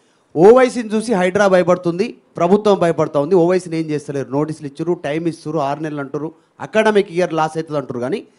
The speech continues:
ఇక్కడ కూడా చిన్న చిన్న కుటుంబాలు, ఇరవై కుటుంబాలు, ముప్పై కుటుంబాలు, నలభై కుటుంబాలు అలా ఇల్లు పోతే అందులో కూడా పిల్లలు ఉన్నారు, యాభై మంది, అరవై మంది, వాళ్ళది కూడా అకాడమిక్ ఇయర్ ఖరాబ్ అవుతుంది, వాళ్ళు లాస్ అవుతున్నారు. వాళ్ళ గురించి పట్టించుకోవట్లేదు కానీ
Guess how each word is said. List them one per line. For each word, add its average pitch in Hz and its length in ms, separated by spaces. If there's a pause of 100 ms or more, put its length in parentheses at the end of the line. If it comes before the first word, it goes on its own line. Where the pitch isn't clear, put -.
(280)
ఇక్కడ 226 220
కూడా 233 160
చిన్న 214 200
చిన్న 202 200
కుటుంబాలు, 180 480
ఇరవై 160 340
కుటుంబాలు, 160 440
ముప్పై 151 260
కుటుంబాలు, 160 380
నలభై 143 220
కుటుంబాలు 143 400
అలా 139 120
ఇల్లు 135 180
పోతే 156 440 (360)
అందులో 170 220
కూడా 220 140
పిల్లలు 202 380
ఉన్నారు, 190 380
యాభై 170 280
మంది, 175 240
అరవై 170 180
మంది, 165 260
వాళ్ళది 143 500
కూడా 226 160
అకాడమిక్ 202 500
ఇయర్ 185 120
ఖరాబ్ 170 280
అవుతుంది, 160 460 (300)
వాళ్ళు 190 200
లాస్ 185 240
అవుతున్నారు. 135 340 (320)
వాళ్ళ 170 280
గురించి 233 200
పట్టించుకోవట్లేదు 190 640
కానీ 214 340